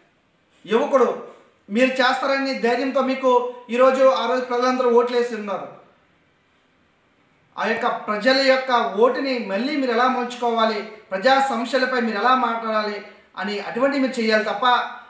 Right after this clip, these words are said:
అసందర్భంగా మీరు పవన్ కళ్యాణ్ గారిపై ఈరోజు, ఈరోజు పవన్ కళ్యాణ్ గారు దినదిన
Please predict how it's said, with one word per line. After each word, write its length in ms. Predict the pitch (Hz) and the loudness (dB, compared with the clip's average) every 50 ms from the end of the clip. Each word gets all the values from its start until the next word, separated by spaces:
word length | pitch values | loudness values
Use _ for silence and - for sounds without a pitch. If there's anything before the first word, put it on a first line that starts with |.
| - - - | -14 -12 -8
అసందర్భంగా 580 | - 262 254 254 262 247 220 240 233 220 233 233 240 240 240 - 202 | -4 -2 0 0 0 0 0 0 0 2 2 2 2 0 -2 -6 -10
మీరు 140 | 214 220 214 220 | -10 -10 -10 -8
పవన్ 200 | 202 208 240 240 - | -6 -6 -6 -6 -4
కళ్యాణ్ 260 | 247 233 240 240 233 226 | -4 -2 -2 -2 -2 -2
గారిపై 240 | 226 226 226 240 233 226 220 | -4 -4 -4 -4 -4 -4 -2
ఈరోజు, 280 | 226 233 254 247 254 269 254 - - - - - - - - 208 214 | 0 2 2 2 2 2 0 -2 -4 -10 -16 -20 -20 -16 -10 -4 2
ఈరోజు 240 | 220 254 262 - | 4 4 4 4
పవన్ 280 | - - 240 247 247 254 | 0 -2 -2 -4 -2 -2
కళ్యాణ్ 280 | 262 262 262 262 262 254 254 | 0 0 2 2 2 2 2
గారు 180 | 262 254 254 247 240 - - - - - - | 2 4 4 2 2 -2 -6 -12 -16 -10 -2
దినదిన 400 | 175 226 247 269 269 277 269 | 2 2 2 4 4 4 4